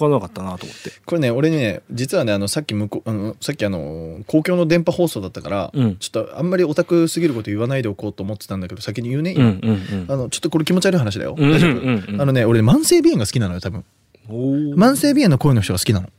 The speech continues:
Speaker 1: おうおうおう。
Speaker 2: で、森高さんも、あっちゃんも、多分石川理香さんも慢性鼻炎なんだよね。
Speaker 1: へー。
Speaker 2: 鼻がね、基本ね、もう鼻炎持ちで、
Speaker 1: うん。
Speaker 2: なおかつ鼻にかけて喋ってるから、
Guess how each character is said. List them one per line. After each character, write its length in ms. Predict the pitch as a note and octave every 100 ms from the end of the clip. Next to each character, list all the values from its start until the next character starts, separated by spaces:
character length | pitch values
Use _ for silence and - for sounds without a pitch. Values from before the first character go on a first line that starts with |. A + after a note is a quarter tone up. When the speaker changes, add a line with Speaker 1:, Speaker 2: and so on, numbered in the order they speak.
| _
Speaker 1:
お 40 | A2+
う 40 |
お 20 |
う 20 | G#2
お 200 | F#2 F2
う。 40 | F2+ E2+
Speaker 2:
で、 180 | C#3 C3+
森 180 | D3 A#3+
高 180 | D4 C4
さ 120 | B3+
ん 120 | A3+
も、 220 | A#3+ A2 _ _
あ 80 | -
っ 80 | F3
ち 100 | -
ゃ 60 | G#2
ん 100 | F#2
も、 280 | A2 F#2+ - -
多 100 | C#3
分 80 |
石 140 | B2 -
川 100 | F3
理 60 |
香 100 | D#3
さ 60 | A2
ん 100 | F#2+
も 120 | A#2+
慢 80 | G3
性 200 | - G#3
鼻 160 | E3+ C3+
炎 60 |
な 60 | D2+
ん 40 |
だ 60 | E2
よ 60 |
ね。 140 | E2+ A2 -
Speaker 1:
へ 60 | A2+ A#2 A#2+ A#2+ A#2
ー。 20 |
Speaker 2:
鼻 220 | A#2+ G#3
が 80 | A#3+
ね、 100 | F#3
基 120 | G#2
本 120 | E3+ E3+
ね、 180 | B2 - -
も 140 | B2+
う 20 | B2+
鼻 160 | F3+
炎 100 | B3
持 100 | C3+
ち 140 | - -
で、 220 | G2 -
Speaker 1:
う 60 | G2+
ん。 60 | F2+ F2
Speaker 2:
な 140 | G3+ A#3+
お 60 |
か 120 | F3 G#2+
つ 220 | A2+ G2
鼻 280 | - D3 F3+
に 80 |
か 120 | F3 F#3+
け 100 | C3+
て 220 | G2+ E2+
喋 200 | A#2 A2
っ 20 |
て 120 | -
る 60 | E2
か 100 | F#2+
ら、 200 | F#2+